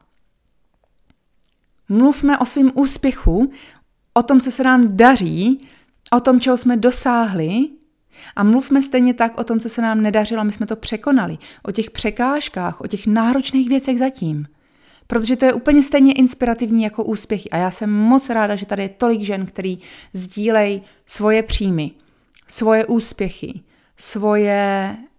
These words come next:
jo, to, co všecko se jim podařilo, protože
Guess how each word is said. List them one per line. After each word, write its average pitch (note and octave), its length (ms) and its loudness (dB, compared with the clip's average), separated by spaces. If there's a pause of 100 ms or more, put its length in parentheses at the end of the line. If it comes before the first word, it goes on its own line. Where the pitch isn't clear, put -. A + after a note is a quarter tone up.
(120)
jo, G#3+ 180 -4
to, B3+ 140 -4
co C4+ 180 -6
všecko C4 340 -6
se C4+ 120 -4
jim C4 140 4
podařilo, B3+ 460 0
protože G#3+ 560 -4